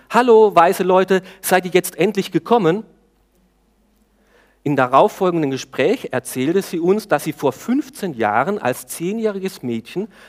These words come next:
einen Traum hatte. In diesem Traum sah sie, dass zwei weise Frauen ihr ein Buch bringen würden, in dem sie die Wahrheit finden könnte.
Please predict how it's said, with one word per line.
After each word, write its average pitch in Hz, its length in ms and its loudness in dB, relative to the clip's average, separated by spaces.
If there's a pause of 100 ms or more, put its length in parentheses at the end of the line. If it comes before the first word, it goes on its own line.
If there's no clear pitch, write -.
(100)
einen 135 300 -6
Traum 202 460 -6
hatte. 87 320 -12 (1120)
In 147 120 -4
diesem 226 320 -4
Traum 131 380 0 (220)
sah 123 280 -2
sie, 202 200 -4
dass 139 260 -2
zwei 147 380 -2
weise 135 320 2
Frauen 180 640 0
ihr 160 220 0
ein 120 180 -4
Buch 190 320 -10
bringen 185 380 -4
würden, 220 420 0 (280)
in 143 180 -4
dem 165 180 -2
sie 190 140 -12
die 190 160 -6
Wahrheit 131 340 -2
finden - 300 -10
könnte. 92 400 -12